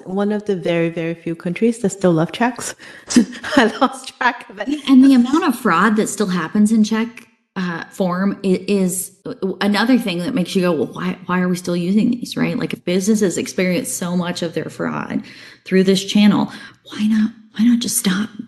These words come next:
Speaker 2: using checks, right? I don't, I don't understand. I experienced it personally last year. I paid, uh, a repairman with a check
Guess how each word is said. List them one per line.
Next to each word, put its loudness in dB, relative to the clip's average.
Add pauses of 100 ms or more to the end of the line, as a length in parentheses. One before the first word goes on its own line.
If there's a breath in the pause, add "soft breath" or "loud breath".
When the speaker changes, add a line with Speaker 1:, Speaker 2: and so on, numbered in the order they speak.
Speaker 2:
using 6
checks, -4
right? 0
I 2
don't, 2
I 0
don't -2
understand. -2
I 8
experienced 4
it -4
personally -4
last -6
year. 0 (340 loud breath)
I 0
paid, 0
uh, -2 (120)
a -2
repairman 4
with -4
a -2
check -4